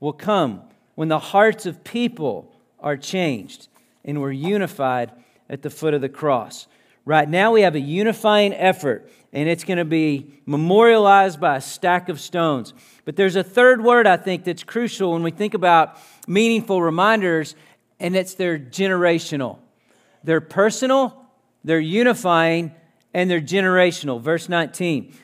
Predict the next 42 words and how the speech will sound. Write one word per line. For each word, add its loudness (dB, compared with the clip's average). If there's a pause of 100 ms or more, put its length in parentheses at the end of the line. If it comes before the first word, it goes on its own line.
(120)
"Now 0
the -2
people -6
came -2
up 0
from -10
the -6
Jordan 0
on -2
the -8
tenth -8
of -12
the -12
first -6
month. -2
They -6
camped -10
at -14
Gilgal 2
on -6
the -10
eastern -6
edge -2
of -12
Jericho." -2 (400)
These 0
are -2
the 0
kind 0
of -2
verses -2
in -4
Scripture -4
that -4
we -6
sometimes -4 (220)
move -4
past. -2 (1800)
But -20
this -2
is -8
important. 2